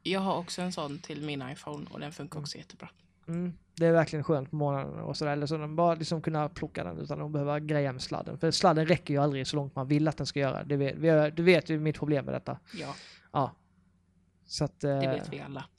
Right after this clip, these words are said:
Speaker 2: <laughs> Ja. Eh, ett tips i alla fall. Den var inte så dyr heller.
Speaker 1: Nej.
Speaker 2: Köp en sån.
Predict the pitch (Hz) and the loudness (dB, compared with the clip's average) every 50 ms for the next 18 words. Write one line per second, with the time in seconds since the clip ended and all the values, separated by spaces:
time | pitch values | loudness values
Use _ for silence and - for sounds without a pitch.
0 | _ - 123 127 123 160 143 131 113 - - - _ _ - - _ _ - - | _ -2 2 4 4 4 4 2 0 -4 -10 -16 _ _ -20 -20 _ _ -12 -10
1 | 135 - - - - - - _ _ - 165 160 156 160 160 156 151 151 - - | -10 -8 -10 -10 -14 -16 -20 _ _ 2 6 8 8 10 10 8 8 6 4 0
2 | - _ _ _ - 185 - - 196 165 - - 156 147 165 147 147 156 180 196 | -6 _ _ _ -4 2 6 8 6 6 6 2 2 2 2 2 4 4 6 6
3 | 226 220 - 180 185 160 143 147 143 139 135 - _ _ _ _ _ _ _ _ | 6 6 6 6 6 6 6 4 0 -2 -4 -8 _ _ _ _ _ _ _ _
4 | _ _ - - 202 247 320 _ - - _ _ _ _ _ - - - _ _ | _ _ -6 -4 -4 -4 -4 _ -16 -20 _ _ _ _ _ -20 -20 -20 _ _
5 | _ _ _ _ _ _ _ _ _ _ _ _ _ _ _ _ _ _ _ _ | _ _ _ _ _ _ _ _ _ _ _ _ _ _ _ _ _ _ _ _
6 | - - 185 175 - 160 170 151 | -4 -2 -2 -2 0 -2 -4 -4